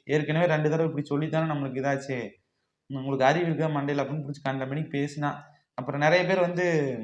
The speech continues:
அது போட்ட உடனே, "Congratulations, God bless you, குழந்தை நல்லா பிறக்கணும்னு" சொல்லி நிறைய பேர் பிளஸ்ஸிங் பண்ணீங்க.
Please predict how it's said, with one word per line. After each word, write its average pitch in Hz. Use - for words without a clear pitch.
அது 139
போட்ட 165
உடனே, 175
"Congratulations, 151
God 139
bless 139
you, 147
குழந்தை 143
நல்லா 143
பிறக்கணும்னு" 143
சொல்லி 143
நிறைய 135
பேர் 151
பிளஸ்ஸிங் 135
பண்ணீங்க. 131